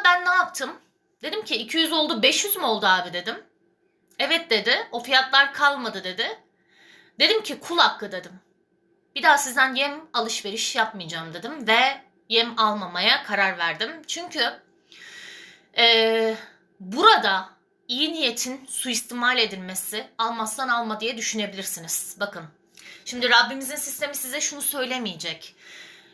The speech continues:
"Ya işte piyasa böyleydi de şöyleydi de işte biz o yüzden bu fiyatı çektik de," falan değil. Sen orada tavukların yemi olmadığını biliyorsun ve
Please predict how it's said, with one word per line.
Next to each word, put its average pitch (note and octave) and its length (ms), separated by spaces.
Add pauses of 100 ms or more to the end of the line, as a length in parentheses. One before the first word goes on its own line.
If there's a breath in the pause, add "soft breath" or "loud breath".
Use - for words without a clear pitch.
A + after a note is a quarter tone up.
(120)
"Ya D#4+ 320
işte D4+ 560
piyasa E4 400
böyleydi E4+ 480
de D#4+ 100
şöyleydi D#4+ 600
de F4 380
işte - 260
biz D#4 140
o E4+ 80
yüzden D#4 340
bu D#4 200
fiyatı D4+ 340
çektik E4 440
de," D#4 60
falan D4+ 440
değil. A#3 360 (800 loud breath)
Sen E4+ 520
orada A3+ 600
tavukların D#4+ 520
yemi C#4+ 200
olmadığını E4 480
biliyorsun D#4 680
ve F4+ 300